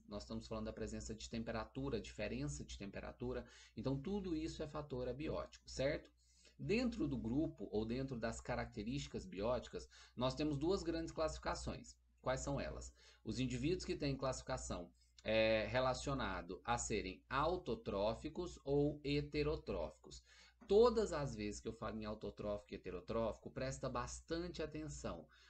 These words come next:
Vocês já são alunos que vão fazer ou enem, ou outro vestibular,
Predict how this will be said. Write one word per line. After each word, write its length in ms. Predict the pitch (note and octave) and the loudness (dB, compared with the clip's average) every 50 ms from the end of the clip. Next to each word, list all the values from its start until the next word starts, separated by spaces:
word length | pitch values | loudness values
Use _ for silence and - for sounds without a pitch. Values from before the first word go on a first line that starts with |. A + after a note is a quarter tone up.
| - _ | -12 _
Vocês 460 | - G#2+ A2 G#2 - C#3 C#3+ C#3 B2 | -2 -2 -2 0 2 2 4 4 4
já 140 | A#2 A#2 A#2 | 2 0 0
são 300 | A#2 - - C3+ C3+ B2+ | 0 -2 -2 0 0 2
alunos 520 | A2 G#2 G2+ G#2 A2+ C3 B2+ A#2+ A2+ - | 2 0 0 0 0 0 0 -2 -2 -4
que 100 | - A#2+ | -4 -4
vão 160 | A2 A#2 A#2+ A#2+ | -2 -2 -2 -2
fazer 420 | - C3+ B2 G#2+ G#2 F2 - - _ | -2 -2 -2 0 -2 -4 -4 -6 _
ou 300 | - B2 D3+ F#3+ G#3+ G3+ | 2 4 6 6 6 6
enem, 560 | D#3+ B2 G#2 F#2 F#2 F2+ F#2 G2+ C3+ F3+ - - _ - - - - _ - | 4 2 0 0 -2 -4 -4 -4 -4 -6 -8 -12 _ -20 -20 -20 -18 _ 6
ou 280 | C#3+ D#3 E3 F#3 G3+ | 8 10 10 12 12
outro 380 | F#3+ D#3 D#3 D#3+ D3 C#3 C3 A2 | 10 10 10 8 4 2 0 0
vestibular, 800 | G#2 G2 - - G2+ F#2 F2+ E2+ E2 E2+ F2 F#2+ A2+ D3 F3 - | -2 -2 -2 -4 -4 -2 -2 0 0 0 2 4 4 4 2 0